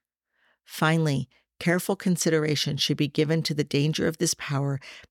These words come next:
passing into the hands of those public authorities who care little for the precepts of the moral law, who will blame a government which, in its attempt to resolve the problems affecting an entire country,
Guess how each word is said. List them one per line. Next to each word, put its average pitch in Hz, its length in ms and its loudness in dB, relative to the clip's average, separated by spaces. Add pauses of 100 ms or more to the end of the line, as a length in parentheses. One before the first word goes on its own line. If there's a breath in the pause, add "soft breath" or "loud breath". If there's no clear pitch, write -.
passing 156 440 2
into 165 220 2
the 165 120 0
hands 143 520 0
of 151 120 -2
those 139 220 0
public 165 440 0
authorities 143 640 0 (420 loud breath)
who 165 140 2
care 151 460 0 (120)
little 160 300 2
for - 160 -6
the 135 120 -2
precepts - 520 -2
of 135 80 -6
the 135 40 -2
moral 139 300 0
law, 131 320 0 (500 soft breath)
who 170 120 2
will 170 100 4
blame 165 400 2
a 202 60 0
government 143 580 -2 (360 loud breath)
which, 156 320 2 (160)
in 160 140 4
its 180 220 0
attempt 156 520 0 (280 loud breath)
to - 120 -4
resolve 143 520 0
the 180 100 -2
problems 135 560 -4
affecting 135 480 -2
an 135 60 2
entire 143 420 2
country, 143 580 0